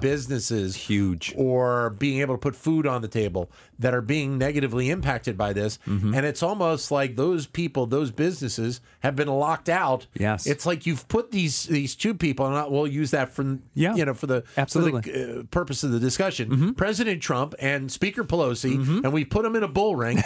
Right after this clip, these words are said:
Speaker 1: and nobody,
Speaker 2: <laughs>
Speaker 1: and nobody can get within the arena
Speaker 2: Yeah.
Speaker 1: to be able to have a conversation with them.
Speaker 2: <laughs> That's exactly right. I think you're pointing to a very critical point, and th-, that is essentially the huge tragedy in all of this, Dan, is that there are a bunch of consumers out there,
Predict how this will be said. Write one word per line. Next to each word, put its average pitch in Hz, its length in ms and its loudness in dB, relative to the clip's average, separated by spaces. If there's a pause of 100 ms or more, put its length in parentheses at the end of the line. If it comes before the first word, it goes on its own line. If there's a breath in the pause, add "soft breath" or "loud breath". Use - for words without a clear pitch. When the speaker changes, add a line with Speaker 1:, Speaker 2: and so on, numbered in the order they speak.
(140)
Speaker 1:
and 170 220 0
nobody, 254 480 2
Speaker 2:
<laughs> - 60 -8
Speaker 1:
and 180 280 0
nobody 269 380 0
can 220 240 -2
get 202 260 -2
within 214 640 -2
the 208 260 0
arena 185 540 2
Speaker 2:
Yeah. 156 280 4
Speaker 1:
to 208 140 2
be 208 180 2
able 202 140 0
to 202 80 0
have 190 140 0
a 262 100 4
conversation 196 720 0
with 101 140 0
them. 80 140 -12
Speaker 2:
<laughs> - 20 -10
That's 160 240 0
exactly 147 520 0
right. 131 180 4
I 127 100 2
think 185 220 -2
you're 147 140 2
pointing 160 400 0
to 135 100 2
a 110 60 2
very 120 360 2
critical 120 340 -2
point, 110 300 0
and 110 140 0
th-, 107 260 -4
that 139 240 2
is 131 220 -2
essentially 127 400 0
the 107 160 0
huge 135 580 -2
tragedy 107 560 0
in 87 100 0
all 87 180 0
of 85 80 -4
this, 82 180 -4
Dan, 87 260 -2
is 87 140 -2
that 90 140 -2
there 107 120 2
are 107 60 2
a 95 60 0
bunch 139 280 -2
of 165 100 0
consumers 123 480 -2
out 104 180 -2
there, 98 260 0